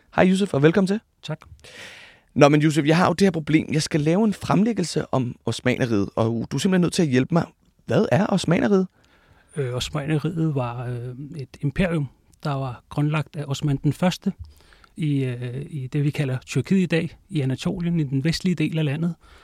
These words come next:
Speaker 2: Og, øh, og det er et, øh, et, et, et, det startede som et fyrstendømme, som, øh, gik i, øh, i krig med, øh, mod byzantinerne, og stille og roligt, øh, begynder, øh, den li-, det lille fyrstendømme til at ekspandere til, til et, øh, til et imperium.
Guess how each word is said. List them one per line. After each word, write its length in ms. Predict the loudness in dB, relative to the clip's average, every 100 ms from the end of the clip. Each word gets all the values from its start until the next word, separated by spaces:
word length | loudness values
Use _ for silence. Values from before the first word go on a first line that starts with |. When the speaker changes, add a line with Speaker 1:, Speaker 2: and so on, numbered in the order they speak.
| -20 -20
Speaker 2:
Og, 480 | -6 0 2 4 2
øh, 440 | 0 0 -2 -4 -6 -10 -12
og 160 | -8 0
det 200 | 0 0
er 120 | -2
et, 220 | -4 -6
øh, 240 | -6 -6 -6
et, 180 | -8 -10
et, 140 | -10 -12 -10
et, 140 | -12 -12 -20 -18 -10 -6
det 100 | -2
startede 300 | 0 2 2
som 160 | 2
et 80 | 2
fyrstendømme, 600 | 2 2 4 2 2 0 -4 _ _ _
som, 360 | -8 -2 0 2
øh, 160 | 0 -2
gik 260 | -4 -10 -8
i, 320 | -6 -6 -6
øh, 260 | -6 -8 -10
i 80 | -8
krig 260 | -6 -6 -8 _
med, 420 | -2 0 -2 -4
øh, 80 | -4
mod 160 | -2 -4
byzantinerne, 680 | -4 -4 -2 -2 0 0 -4 _ _ _ _
og 120 | -4
stille 240 | 0 0
og 60 | 0
roligt, 320 | 0 -2 -4 -4
øh, 160 | -6 -4
begynder, 360 | -6 -2 -2 -2 _ _ _ -4
øh, 440 | -2 -2 -4 -8 -6
den 160 | -4 -4
li-, 220 | -2 -2 0
det 160 | 0
lille 220 | 2 2
fyrstendømme 680 | -2 0 0 0 0 0 0
til 120 | -2
at 60 | -6
ekspandere 420 | -6 -4 -4 -6
til, 180 | -8 -10
til 220 | -6 -4
et, 240 | -2 -4
øh, 300 | -6 -8 -8
til 140 | -6 -6
et 80 | -4
imperium. 420 | -4 -4 -8